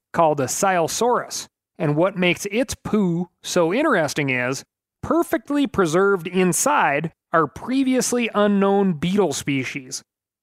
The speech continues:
As everyone knows, one of the benefits to discovering a species is you get to name it. And this beetle's name is now Triamyxa coprolithica, which is funny to me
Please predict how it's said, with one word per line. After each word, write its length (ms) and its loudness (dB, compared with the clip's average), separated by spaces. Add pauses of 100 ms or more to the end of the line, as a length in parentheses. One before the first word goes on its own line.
(140)
As 160 2
everyone 560 2
knows, 500 0
one 280 2
of 40 0
the 80 2
benefits 680 0
to 100 -8
discovering 520 0
a 60 -2
species 640 0
is 360 -2 (220)
you 120 -6
get 220 0
to 60 -6
name 300 2
it. 60 -6 (520)
And 200 -4
this 200 2
beetle's 380 0
name 440 0 (120)
is 220 0
now 480 0 (320)
Triamyxa 1000 0 (160)
coprolithica, 1000 0 (680)
which 240 0
is 140 -2
funny 300 2
to 60 0
me 300 -6